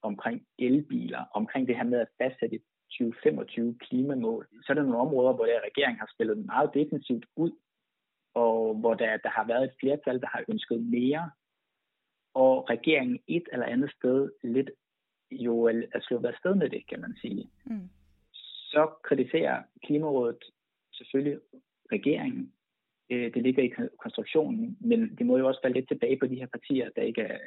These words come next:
Speaker 1: at der er gjort nok, ikke? Altså, de er jo med i, i de her aftaler, kan man sige, ikke? Så, så jeg synes godt, at man kan sige, at, at, øh, de kunne måske have været, været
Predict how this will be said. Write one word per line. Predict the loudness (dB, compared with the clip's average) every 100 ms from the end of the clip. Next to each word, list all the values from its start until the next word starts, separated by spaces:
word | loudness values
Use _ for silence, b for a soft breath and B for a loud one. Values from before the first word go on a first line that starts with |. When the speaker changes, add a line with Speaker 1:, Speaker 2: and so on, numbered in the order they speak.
| -12
Speaker 1:
at | -10 -6
der |
er | -4
gjort | -2 -4 -4
nok, | -8 -4
ikke? | -4 -4
Altså, | -6 -4
de | -2
er |
jo | 0
med | 0 0
i, | 0 -4 -12 _
i | _ -8
de |
her | -6 -6 -8
aftaler, | -10 -12 -14 -14 -18
kan | -16
man | -14
sige, | -8 -6 -4
ikke? | -6 -8 b b b b b _ _
Så, | -2 4 4 4
så | 2
jeg | 2
synes | 2 2 -4 -14 -14 -16 _ _ _
godt, | 2 4 4 -2
at | -4
man | -4
kan | -8 -10 -4
sige, | 0 2 2
at, | -2 -10
at, | -10 _ -6
øh, | -6 -6 -6 -8 -12 _ _ _ _ _ -8
de | -4
kunne | 2 2 0
måske | 2 4
have | 4
været, | 0 -2 -4
været | -4